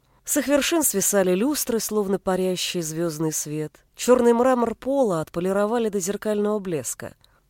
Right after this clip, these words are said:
Мохит видела в нём собственное отражение. Казалось, словно она стоит среди звёздного поля, как и все остальные.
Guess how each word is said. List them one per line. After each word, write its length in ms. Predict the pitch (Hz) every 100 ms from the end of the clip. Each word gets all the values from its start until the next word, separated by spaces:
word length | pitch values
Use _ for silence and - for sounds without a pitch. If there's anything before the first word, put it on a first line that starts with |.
| -
Мохит 440 | 190 190 262 -
видела 400 | 220 226 214 208
в 60 | 190
нём 180 | 196 196
собственное 600 | 220 202 - 202 196 196
отражение. 800 | 208 214 185 175 131 120 - _ _ _
Казалось, 460 | - 226 277 294 254
словно 440 | - 240 220 214
она 140 | 208 202
стоит 460 | - 190 190 214
среди 340 | - 190 175 175
звёздного 640 | 151 160 147 135 147 147
поля, 420 | - 143 131 123 143 147 _
как 220 | - 220
и 20 | 214
все 260 | - 180
остальные. 720 | 170 - 185 165 135 123 120